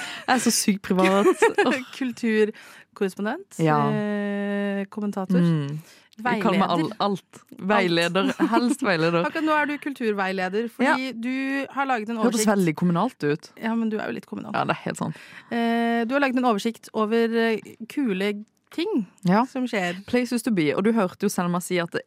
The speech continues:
Speaker 1: egentlig så skulle du jo få en liten sånn oppdatering på hvor du kunne spise gratis mat.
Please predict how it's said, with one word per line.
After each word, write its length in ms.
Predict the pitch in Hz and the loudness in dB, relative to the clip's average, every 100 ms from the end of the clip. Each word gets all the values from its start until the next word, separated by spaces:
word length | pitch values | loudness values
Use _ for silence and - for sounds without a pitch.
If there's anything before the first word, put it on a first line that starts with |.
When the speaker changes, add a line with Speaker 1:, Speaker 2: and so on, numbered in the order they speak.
| - | -2
Speaker 1:
egentlig 460 | 190 214 208 160 | 2 2 0 -2
så 100 | 156 | -4
skulle 300 | - 185 156 | -4 -2 0
du 60 | 147 | 0
jo 80 | 165 | 0
få 260 | - 160 | 0 0
en 80 | 160 | 0
liten 240 | 165 165 165 | -2 -2 -2
sånn 160 | 165 - | -4 -4
oppdatering 540 | 208 - 208 202 190 | -8 -6 -2 0 0
på 180 | 180 196 | 0 0
hvor 280 | 190 180 202 | 0 2 2
du 60 | 208 | 2
kunne 200 | 214 214 | 0 0
spise 260 | - 214 | 0 -2
gratis 300 | 208 214 226 | 0 0 0
mat. 340 | 220 240 381 | 0 2 0